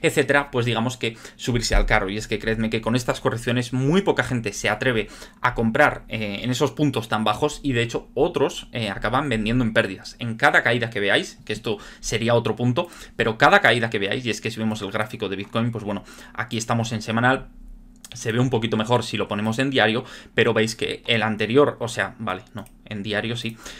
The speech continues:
em, el anterior ciclo alcista va a estar lleno de caídas por el camino. Aquí las veis, y son caídas, bueno, pues algunas de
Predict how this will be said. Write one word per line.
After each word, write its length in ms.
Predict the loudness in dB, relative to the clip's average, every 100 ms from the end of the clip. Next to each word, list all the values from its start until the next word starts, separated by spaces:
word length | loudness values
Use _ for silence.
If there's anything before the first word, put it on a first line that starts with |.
| -12 0
em, 480 | 2 4 2 0 -2
el 140 | 0
anterior 400 | 2 2 2 0
ciclo 220 | 0 0
alcista 320 | 0 0 -2 2
va 160 | 2
a 20 |
estar 240 | 4 2 0
lleno 200 | 0 0
de 120 | -2
caídas 360 | -2 -2 -2 -2
por 200 | -4 -4
el 60 |
camino. 340 | -2 -2 -2 -6
Aquí 220 | -8 -4
las 180 | -4 0
veis, 240 | -2 -2
y 100 | -8
son 180 | -4 0
caídas, 340 | 2 2 0 -2
bueno, 220 | -6 -6
pues 180 | -12 0
algunas 460 | 2 4 2 0
de 260 | -2 -2